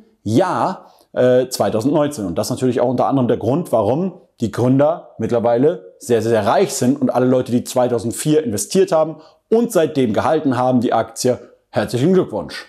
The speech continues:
So, dann kommen wir mal zum Geschäftsmodell von Tencent Holdings. Ja, ich habe übrigens nochmal nachgeschaut, Facebook ist sechshundertfünfundsechzig Milliarden U-S-Dollar wert an der Börse, also gerade noch ein bisschen teurer als jetzt hier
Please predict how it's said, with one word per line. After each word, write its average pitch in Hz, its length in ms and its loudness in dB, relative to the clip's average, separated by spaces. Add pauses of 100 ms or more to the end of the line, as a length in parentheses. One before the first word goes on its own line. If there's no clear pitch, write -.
So, 165 100 0
dann 160 120 2
kommen 233 160 0
wir 240 40 -2
mal 220 120 0
zum 190 140 -2
Geschäftsmodell 196 720 0
von 208 280 -2
Tencent 196 520 -4
Holdings. 196 540 0
Ja, 165 160 2
ich 151 60 -2
habe 151 140 -2
übrigens 156 260 -2
nochmal 135 180 0
nachgeschaut, 147 520 -2
Facebook 139 400 -4
ist 127 100 -8
sechshundertfünfundsechzig 135 1300 -2
Milliarden 104 400 0
U-S-Dollar 98 440 -2
wert 98 140 -2
an 90 60 -2
der 98 80 -2
Börse, 98 260 0
also 90 140 -2
gerade 113 260 -2
noch 123 160 0
ein 107 280 -8
bisschen 131 640 -2
teurer 131 420 2 (500)
als 135 400 -2
jetzt 147 380 -2
hier 170 340 0